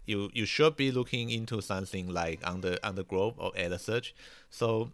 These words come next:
uh, in, in this vibe, they kind of, they, they kind of work similarly.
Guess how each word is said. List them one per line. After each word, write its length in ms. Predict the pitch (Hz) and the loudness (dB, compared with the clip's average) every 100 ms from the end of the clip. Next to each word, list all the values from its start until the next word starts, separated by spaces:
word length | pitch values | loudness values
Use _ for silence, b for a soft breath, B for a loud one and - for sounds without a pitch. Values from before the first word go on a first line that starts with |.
| - | -6
uh, 180 | 113 101 98 | 0 2 2
in, 100 | - | 0
in 120 | 113 113 | 0 2
this 180 | 185 - | 0 4
vibe, 340 | 120 117 113 | 4 4 2
they 160 | 110 98 | 2 2
kind 320 | - 113 107 107 | 2 -2 0 -2
of, 60 | - _ _ | -8 _ _
they, 160 | 123 117 - | -2 -2 0
they 100 | 123 | -2
kind 300 | 120 160 180 | 6 6 8
of 160 | 139 - | 4 4
work 240 | 120 113 | 4 4
similarly. 680 | - - 104 95 85 78 82 | 2 -10 -6 -4 -4 -6 -10